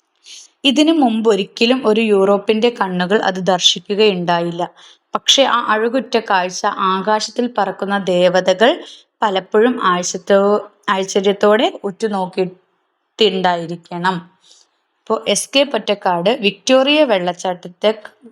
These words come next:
ആ, വെ-, കണ്ട അനുഭവം വിവരിച്ചത് എങ്ങനെയാണ്? അപ്പോ എസ്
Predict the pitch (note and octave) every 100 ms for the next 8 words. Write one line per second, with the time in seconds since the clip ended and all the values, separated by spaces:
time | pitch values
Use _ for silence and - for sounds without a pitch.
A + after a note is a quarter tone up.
0 | _ G3 F#3+ F#3 F#3 - G3+ F#3+ G3 F#3
1 | F3 F#3 A#3+ G3+ F#3+ F3+ F3 F3 A3 -
2 | G3 F#3 F#3 F3 E3+ E3+ F#3 F#3+ - -
3 | - F3+ G#3 - G3+ -